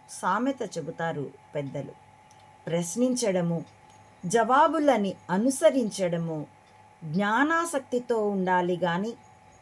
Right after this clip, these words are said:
ఉబుసుపోకకో వేధించేందుకో కాదు. ఇప్పుడు కొన్ని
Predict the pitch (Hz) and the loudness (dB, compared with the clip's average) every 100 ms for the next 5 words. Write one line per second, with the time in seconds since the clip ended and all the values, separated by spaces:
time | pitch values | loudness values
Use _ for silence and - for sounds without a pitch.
0 | - 185 180 190 247 247 247 202 196 202 | -2 0 2 0 0 -2 -2 -4 -6 -6
1 | 196 226 226 269 - - 156 160 185 208 | -4 -4 -4 -6 -20 -18 -6 2 4 4
2 | 220 240 226 220 190 185 180 190 196 - | 0 -4 -4 -6 -4 -4 -4 -6 -6 -6
3 | 147 135 - - - - - - 196 247 | -8 -8 -14 -20 -20 -20 -16 -10 0 0
4 | 247 254 247 240 233 226 | 4 6 6 4 0 -4